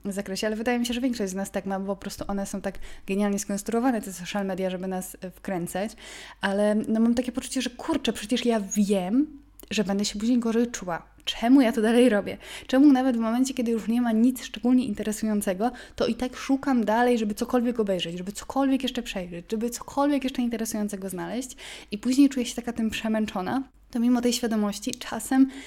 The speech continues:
e, ale na szczęście coraz rzadziej. Na szczęście coraz rzadziej po to sięgam. Zrezygnowałam w ogóle z TikToka kilka miesięcy temu, bo to było dla mnie zbyt wciągające i nie byłam w stanie,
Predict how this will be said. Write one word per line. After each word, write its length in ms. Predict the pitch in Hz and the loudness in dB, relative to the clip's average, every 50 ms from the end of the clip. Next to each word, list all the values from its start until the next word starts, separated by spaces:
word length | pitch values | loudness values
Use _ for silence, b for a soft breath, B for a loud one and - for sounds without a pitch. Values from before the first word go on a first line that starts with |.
| B B B B | B B B B
e, 220 | 220 214 - - | -2 -2 0 0
ale 140 | 226 240 247 | 0 2 2
na 80 | 262 | 2
szczęście 280 | 262 262 277 269 269 262 | 2 2 2 0 0 -2
coraz 260 | 269 269 254 247 226 | -2 0 0 0 0
rzadziej. 320 | 202 190 175 170 175 175 180 | 0 -2 -2 -4 -4 -6 -6
Na 100 | 196 202 | -6 -2
szczęście 300 | - 262 262 262 262 247 | 0 0 0 0 -2 -4
coraz 280 | 247 247 233 226 214 | -4 -2 -2 -2 -2
rzadziej 260 | 208 220 220 208 214 | 0 -2 -2 -2 -6
po 100 | 214 - | -8 -8
to 100 | 208 208 | -8 -8
sięgam. 640 | 196 - - 190 185 190 190 196 202 202 - 208 202 | -8 -6 -6 -6 -4 -4 -4 -4 -4 -4 -6 -6 -6
Zrezygnowałam 540 | 196 208 226 220 220 226 226 208 220 214 208 | -4 -4 -4 -2 0 -2 0 0 0 0 0
w 60 | 202 | -2
ogóle 140 | 196 202 196 | -4 -4 -4
z 80 | - | -4
TikToka 380 | - 208 - - 196 - 202 202 | -6 -8 -8 -8 -6 -4 -4 -6
kilka 220 | 196 - - 208 | -6 -8 -6 -4
miesięcy 340 | 202 202 - 214 202 - 202 | -4 -4 -4 -4 -6 -6 -8
temu, 280 | - 202 196 214 240 240 240 B B B B B - | -8 -6 -4 -4 -4 -4 -6 B B B B B -8
bo 360 | 196 190 214 226 247 254 247 | -4 0 2 2 2 2 0
to 320 | 254 - 233 233 240 226 | -4 -4 -2 0 0 0
było 220 | 233 208 208 208 208 | -2 -2 -2 -2 0
dla 140 | 214 202 202 | 0 0 0
mnie 180 | 208 208 196 | 0 -2 -2
zbyt 360 | 180 175 175 175 180 196 196 | -4 -8 -10 -6 -6 -6 -6
wciągające 640 | - - - 180 175 175 175 175 175 175 - - - - | -6 -10 -8 -8 -6 -6 -8 -8 -10 -12 -12 -14 -12 -4
i 80 | 202 208 | -2 0
nie 200 | 220 233 240 220 | 2 2 2 2
byłam 360 | 208 240 247 247 240 240 233 | 2 2 4 4 4 4 2
w 40 | 233 | 0
stanie, 720 | - - - 208 208 214 214 208 208 208 208 208 208 214 | -2 -4 -4 -2 0 0 0 0 0 -2 -2 -2 -2 -2